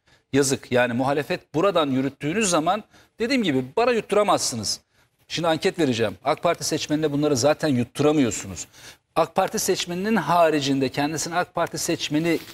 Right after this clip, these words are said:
gibi görmeyen ama, e, ülkesinin ileri bir noktaya gitmesi hususunda bu ülkenin faydasına çalışan insanları da kandıramıyorsunuz.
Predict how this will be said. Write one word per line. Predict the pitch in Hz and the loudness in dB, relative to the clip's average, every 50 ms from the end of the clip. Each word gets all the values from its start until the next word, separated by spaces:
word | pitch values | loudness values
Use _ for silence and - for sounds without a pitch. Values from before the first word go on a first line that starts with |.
| - - 117 | -12 -6 -4
gibi | 151 156 180 | -2 -2 -2
görmeyen | 165 139 160 180 196 190 196 185 160 147 143 | 0 2 4 4 4 4 2 2 2 2 2
ama, | 151 143 143 117 101 - - - - - - - _ _ - | 0 0 0 0 0 -2 -6 -14 -20 -20 -20 -20 _ _ 0
e, | 143 143 143 139 143 - - | 2 4 4 4 2 -2 -4
ülkesinin | 160 151 143 - - 160 - - 175 190 202 185 139 - - | -6 -6 -4 -4 -4 -2 -2 -2 -2 -2 -4 -4 -6 -4 -4
ileri | 147 139 147 165 185 226 202 | 0 0 2 2 0 0 0
bir | 214 180 147 | 0 0 0
noktaya | 147 143 143 - - 156 151 143 | 0 0 0 -2 0 0 2 2
gitmesi | 123 120 131 - - 147 139 - - 165 | 0 -2 -8 -6 -4 -4 -4 -2 -2 -4
hususunda | 143 - - 151 131 - - 143 139 135 135 123 107 104 120 | -4 -2 -2 -2 -2 -2 -2 -2 0 2 2 2 0 0 0
bu | 185 202 185 | 0 0 0
ülkenin | - - 160 156 | 0 0 0 -2
faydasına | 139 - 147 143 139 151 143 - 156 151 | 0 0 0 0 0 0 0 0 -2 -2
çalışan | - - 143 135 131 - 160 147 | 0 0 0 0 0 0 0 0
insanları | 143 139 - 156 147 151 156 180 196 | 0 0 0 0 0 2 2 2 4
da | 202 - | 2 2
kandıramıyorsunuz. | - 156 135 123 110 104 101 92 92 87 85 - - - 87 80 - | 2 0 -2 0 -2 -4 -4 -4 -6 -8 -8 -10 -12 -14 -16 -16 -18